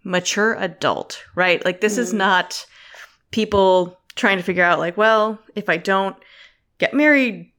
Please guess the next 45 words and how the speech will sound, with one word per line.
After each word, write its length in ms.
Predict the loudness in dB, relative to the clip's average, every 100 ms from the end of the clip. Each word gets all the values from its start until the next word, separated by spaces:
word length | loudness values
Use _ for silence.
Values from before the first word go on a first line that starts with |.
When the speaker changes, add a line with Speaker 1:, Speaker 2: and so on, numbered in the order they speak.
| -14
Speaker 1:
will 240 | -6 -2
I 100 | 0
be 100 | 2
able 120 | 0 0
to 60 |
have 220 | -4 -6
kids?" 400 | -8 -8 -8 -2
Or 80 | -2
if 100 | 2
I 80 | 0
don't, 400 | 2 0 0 0
you 100 | 2
know, 80 | 2
like, 160 | 2
it's 200 | -2 -4
not 560 | -2 0 0 -2 -6 -14 _ _ _ _ -4
it's 180 | -4 -4
genuinely 640 | -2 0 2 0 0 0
about 320 | 0 0 0 0
what 260 | -2 -2
these 280 | -10 -10 -10
two 200 | -8 -8
people 400 | -8 -8 -4 -6
who, 420 | -4 -4 -2 -4 -8 _ _ _ -6
frankly, 500 | -4 0 0 0 -2
in 120 | -2
all 160 | 0
of 80 | 0
the 80 | 0
logistical 500 | 0 -2 -6 -2 -2
ways, 300 | 0 -2 -4
would 120 | -8
be 100 | -8
completely 460 | -6 -6 -4 -6 -6
fine 380 | -4 -4 -4 -6
if 100 | -4
they 120 | -4
did 160 | -4 -4
not 160 | -6
get 100 | -6 -14
married. 320 | -12 -12 -8
Like, 160 | -6 0
they 160 | 2 2
are 320 | 2 0 -2
Speaker 2:
Mm-hmm. 260 | -8 -14